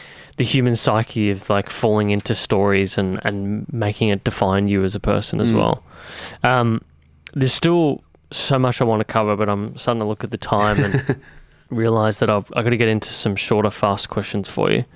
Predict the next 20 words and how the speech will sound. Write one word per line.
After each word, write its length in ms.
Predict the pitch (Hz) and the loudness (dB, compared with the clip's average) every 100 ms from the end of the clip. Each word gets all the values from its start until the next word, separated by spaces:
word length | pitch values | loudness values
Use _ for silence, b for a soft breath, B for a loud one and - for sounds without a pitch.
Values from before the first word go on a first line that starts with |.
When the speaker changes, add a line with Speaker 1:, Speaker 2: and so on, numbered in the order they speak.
| B | B
Speaker 2:
Cool. 200 | 202 208 B B - | -8 -8 B B -4
Speaker 1:
Um, 720 | 117 113 113 113 113 110 107 - _ _ | 0 2 4 2 2 0 -2 -8 _ _
now, 140 | 123 | 0
you've 220 | 120 120 - | 2 0 0
covered 240 | 143 143 | 0 2
what 160 | 131 147 | 2 2
you 100 | 131 | 0
do 160 | 127 | 2
in 120 | 120 117 | 2 2
your 100 | 113 | 2
morning. 460 | 110 113 135 160 | 2 2 2 -2
So, 540 | 156 - 117 113 107 110 | -2 0 2 2 2 0
morning 340 | - 123 127 131 | 0 0 2 2
routine, 580 | 127 - 127 123 123 117 | 0 0 0 2 2 2
wake 240 | 117 113 | 0 2
up 140 | 117 - | -2 -2
five, 680 | - 107 104 104 101 - b b b b b b b _ | 0 2 2 0 -4 -14 b b b b b b b _
have 220 | - 110 | -2 0
some 180 | - 110 | 0 2
oats 540 | 104 101 - - - | 2 0 -4 -10 -10